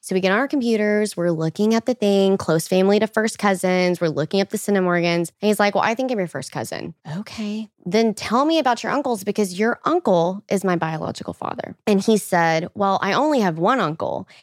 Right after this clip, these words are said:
And, oh, he's actually from your area. His name is Ken McMorris." My <sighs> world stopped. And in that moment,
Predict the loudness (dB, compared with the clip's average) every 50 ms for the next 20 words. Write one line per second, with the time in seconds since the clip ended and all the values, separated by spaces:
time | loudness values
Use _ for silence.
0 | _ _ -2 0 0 2 0 0 -2 -2 0 0 0 0 -2 -4 -10 _ _ -8
1 | -6 -4 -2 0 0 -2 -2 -2 -4 -6 -4 -2 -2 0 0 2 2 0 2 2
2 | 2 2 2 2 2 0 0 0 -2 -4 -2 0 0 2 2 0 -2 -4 -6 -2
3 | 0 0 2 0 0 0 0 2 2 0 0 -2 -6 -12 -12 -14 -16 -18 _ _
4 | _ 0 2 4 4 4 4 2 2 0 0 -2 -2 -4 -6 -10 -14 -18 -18 -16
5 | -14 -12 -6 -4 -2 0 0 2 0 0 -2 -2 -6 -10 _ _ _ -18 -16 -14
6 | -14 -10 -6 -4 -4 -4 -4 -6 _ -16 -18 -18 -18 _ _ _ _ -2 -2 -2
7 | -2 _ 0 0 2 2 4 4 4 2 2 0 -2 -2 0 0 0 0 0 -2
8 | -2 -4 -6